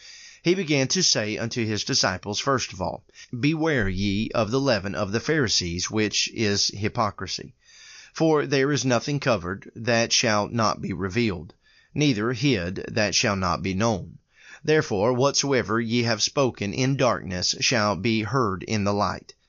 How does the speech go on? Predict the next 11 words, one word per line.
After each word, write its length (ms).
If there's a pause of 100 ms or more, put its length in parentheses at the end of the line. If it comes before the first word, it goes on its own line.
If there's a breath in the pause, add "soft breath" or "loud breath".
(240)
and 200
that 240
which 200
ye 120
have 160
spoken 500
in 280
the 220
ear 280
in 240
closets 640